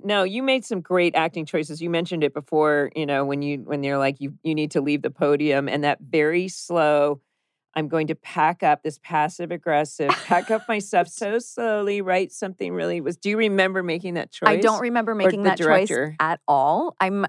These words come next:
Speaker 2: I don't, I have no memory of it, but I'm, I enjoyed it watching it this time,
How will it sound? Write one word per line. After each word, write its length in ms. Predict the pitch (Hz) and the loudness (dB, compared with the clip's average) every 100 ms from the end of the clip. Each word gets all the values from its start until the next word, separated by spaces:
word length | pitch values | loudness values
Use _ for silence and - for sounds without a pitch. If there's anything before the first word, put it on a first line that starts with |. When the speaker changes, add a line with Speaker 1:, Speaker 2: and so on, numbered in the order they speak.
| - | -2
Speaker 2:
I 200 | 160 190 | -2 0
don't, 280 | 180 175 - | 0 -2 -2
I 200 | 156 165 156 | -4 -4 -6
have 240 | 185 165 160 | -4 -4 -4
no 380 | 180 180 165 165 | -4 0 0 0
memory 360 | 160 160 156 | -2 0 0
of 100 | 143 | 0
it, 100 | 139 | 0
but 140 | 160 143 | -2 -2
I'm, 200 | 143 143 - | -4 -8 -4
I 240 | 151 139 | -4 -4
enjoyed 400 | - 165 151 143 | -4 -2 0 2
it 160 | 180 - 151 | 0 -2 0
watching 340 | 160 - 247 | 0 0 -8
it 100 | 233 | -6
this 160 | 180 - | -6 -2
time, 300 | 185 185 | 0 2